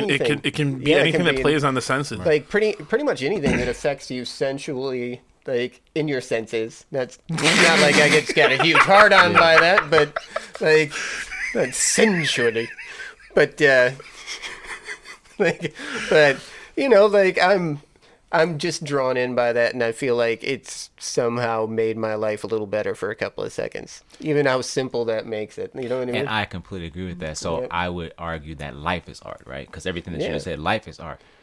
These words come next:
Speaker 3: So you definitely could separate the art from the artist, because we all are flawed.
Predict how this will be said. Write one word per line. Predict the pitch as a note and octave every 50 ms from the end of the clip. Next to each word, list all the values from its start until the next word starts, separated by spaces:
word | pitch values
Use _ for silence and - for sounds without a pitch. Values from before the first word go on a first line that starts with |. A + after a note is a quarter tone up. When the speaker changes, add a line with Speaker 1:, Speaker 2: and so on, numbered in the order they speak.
| _ _ _
Speaker 3:
So | - - - A2 F#2+ F2 D#2+ D2+ D2+ D2 - _
you | - F2
definitely | D2+ - F#2 A2+ - - F#2+ F#2
could | - F2
separate | - F2 E2+ - F2+ E2 E2 E2 D#2 D2+ - _ _ _ _ _ _ _ _ _ _ _ _ -
the | - - - -
art | - F2+ E2+ - -
from | - E2 E2
the | D#2+ - -
artist, | E2+ E2+ D#2+ D2 D2 C#2+
because | C#2 - - - F2 D#2 -
we | F2 E2 - -
all | F2 E2 E2 E2 E2
are | - C#2+ D#2
flawed. | - - - D#2 C2 - - - - _